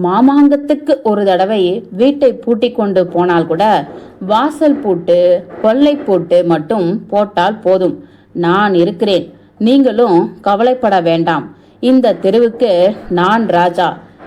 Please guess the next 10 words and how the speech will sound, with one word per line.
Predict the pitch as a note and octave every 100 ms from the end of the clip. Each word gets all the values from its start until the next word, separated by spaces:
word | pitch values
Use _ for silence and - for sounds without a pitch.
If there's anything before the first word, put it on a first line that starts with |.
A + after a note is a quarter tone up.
| -
இது | A3 A3 C#4+ C#4+
என் | G3+ G#3 C4
டெரிட்டோரியல் | - G3 G#3+ A3 A3+ G3 E3+ A3 -
இம்பரேட்டிவ். | - G#3+ G#3+ G3+ F#3+ F3 F3+ F3 - - - - _ _ _ -
நாய் | F3 F3 G#3 A3+ - -
கம்பீரமாக | - F3+ G#3 A3+ A#3 G3+ F3 D#3+ F#3+
பார்த்து, | G3+ E3+ E3+ E3+ G3 D3+ C#3+ - - -
"நல்ல | E3+ E3 F3+ A3+ A3+ G#3
ஆளப்பா | A3+ A#3 - A3
நீ." | G3+ G3 F#3+